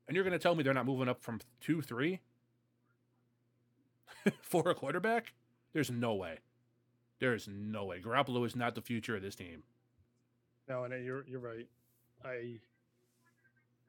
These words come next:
Speaker 2: there's only one reason you make this kind of move, Chris, and that's for a quarterback, especially you can debate on the level of abilities for all these quarterbacks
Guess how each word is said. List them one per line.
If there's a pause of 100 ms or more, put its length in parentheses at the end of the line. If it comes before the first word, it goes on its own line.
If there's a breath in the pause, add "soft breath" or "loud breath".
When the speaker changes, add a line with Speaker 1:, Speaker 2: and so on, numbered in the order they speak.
(1400)
Speaker 2:
there's
only
one
reason
you
make
this
kind
of
move,
Chris, (760)
and
that's
for
a
quarterback,
especially (2250)
you
can
debate
on
the
level
of
abilities
for
all
these
quarterbacks